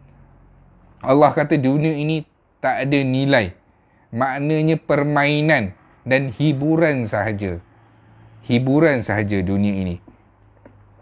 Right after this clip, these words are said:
Sebab apa dikatakan hiburan? Sebab kalaulah Allah, Allah menyatakan bahawa dunia ini adalah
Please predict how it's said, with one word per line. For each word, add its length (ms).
Sebab 400
apa 80
dikatakan 560
hiburan? 560
Sebab 560
kalaulah 640
Allah, 320
Allah 400
menyatakan 1040
bahawa 400
dunia 400
ini 400
adalah 400